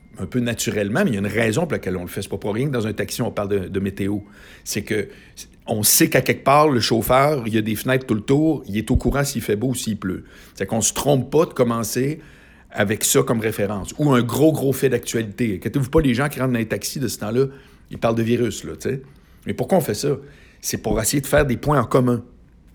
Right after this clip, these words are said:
À partir du moment où tu as un point en commun avec quelqu'un, la glace est brisée, ce que moi j'appelle la première vitesse.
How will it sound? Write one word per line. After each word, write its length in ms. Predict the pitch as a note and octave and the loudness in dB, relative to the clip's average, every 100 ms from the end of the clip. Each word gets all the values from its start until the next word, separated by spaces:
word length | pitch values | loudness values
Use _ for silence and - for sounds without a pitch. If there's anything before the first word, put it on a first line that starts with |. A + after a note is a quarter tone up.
| _ - - - - - | _ -20 -20 -20 -16 -12
À 80 | G2 | -8
partir 300 | A#2+ - D#3 | -6 -2 0
du 80 | B2+ | 0
moment 200 | C3 D#3+ | 0 -2
où 60 | |
tu 380 | C#3 - A2 G2+ - - - - | -4 -6 -6 -6 -12 -20 -18 0
as 180 | B2 - | 2 4
un 120 | A#2 | 2
point 240 | G2+ D3 A#2 | 4 4 2
en 60 | |
commun 320 | - D3+ D3 | 2 2 2
avec 220 | D#3+ G#3+ - | 0 -2 -2
quelqu'un, 480 | G2 F#2+ B2+ D3+ - - | -4 -2 -2 -2 -6 -12
la 160 | - G2+ | -8 -8
glace 460 | - A#2+ C#3 C#3+ - | -4 2 2 2 -2
est 60 | A2 | -2
brisée, 400 | G#2+ A2 A#2 A#2+ | -2 -2 -2 -4
ce 80 | |
que 80 | - | -4
moi 100 | G#2+ | -2
j'appelle 240 | G#2 A#2+ A#2+ | -2 0 -2
la 80 | |
première 380 | G2+ - A2+ A2+ | 0 0 0 0
vitesse. 600 | G#2 - C#3+ F#3 - - | -4 0 2 2 -4 -14